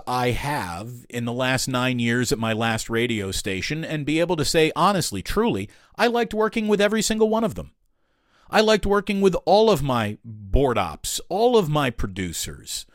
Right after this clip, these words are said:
all of my call screeners, the people who would work,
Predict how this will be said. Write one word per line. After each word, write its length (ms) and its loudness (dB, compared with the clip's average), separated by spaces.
all 300 6
of 80 6
my 220 4
call 300 0
screeners, 760 -8
the 80 -6
people 360 6
who 120 4
would 120 0
work, 360 0